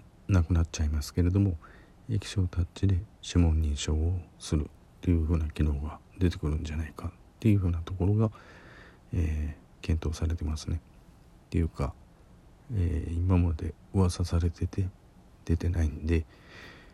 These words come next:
えー、まだまだ使用の方では検討の余地があるんじゃないかなっていうところです。ちょっと、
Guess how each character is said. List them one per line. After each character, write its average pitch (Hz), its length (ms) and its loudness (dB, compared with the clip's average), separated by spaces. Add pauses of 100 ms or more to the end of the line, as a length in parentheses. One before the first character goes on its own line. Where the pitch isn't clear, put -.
(200)
え 78 540 -2
ー、 - 80 -16
ま 85 80 4
だ 82 120 4
ま 85 100 4
だ 85 160 -2 (2250)
使 - 200 0
用 80 180 4
の 82 140 0
方 78 200 0
で - 120 -4
は - 100 -12
検 80 260 0
討 80 120 0
の 78 60 0
余 78 100 2
地 - 100 -6
が 76 140 -2
あ - 20 0
る 80 100 -4
ん 76 60 -6
じ - 100 -12
ゃ - 40 -18
な - 80 -18
い - 20 -20
か - 140 -4
な 87 80 2
っ 82 60 -4 (340)
て 95 80 -4
い - 20 0
う 80 40 -4
と 82 120 -4
こ 71 120 -4
ろ 71 60 -2
で 73 120 -8
す。 - 240 -12 (640)
ち - 80 2
ょ - 20 2
っ - 40 0
と、 - 160 -8